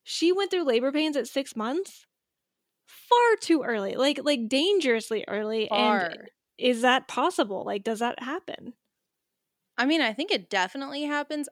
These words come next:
Speaker 2: I don't know enough about labor and, like, premature birth and whatnot to know how it all works, but I, I feel pretty confident in saying six months is way too early.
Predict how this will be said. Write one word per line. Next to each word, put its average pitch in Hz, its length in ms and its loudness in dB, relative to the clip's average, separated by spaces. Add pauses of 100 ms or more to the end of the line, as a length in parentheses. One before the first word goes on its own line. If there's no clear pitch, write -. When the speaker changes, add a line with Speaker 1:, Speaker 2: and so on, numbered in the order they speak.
Speaker 2:
I 202 120 0
don't 226 280 -6
know 202 420 -4
enough 185 420 -6
about 180 440 -2
labor 180 440 -4
and, 185 240 -6
like, 170 300 -12 (500)
premature 185 460 -6
birth 170 300 -6
and 196 200 -8
whatnot 190 380 -6
to - 100 -16
know 170 460 -6 (920)
how 185 500 -2
it 190 120 -4
all 175 240 -4
works, 170 680 -10 (420)
but 208 140 0
I, 180 260 -4 (520)
I 240 120 0
feel 285 180 4
pretty 269 240 0
confident 208 480 0
in 196 120 -6
saying 170 560 -4 (280)
six - 300 -8
months 180 200 -8
is 170 160 -12
way 165 120 -6
too 156 140 -14
early. 101 440 -16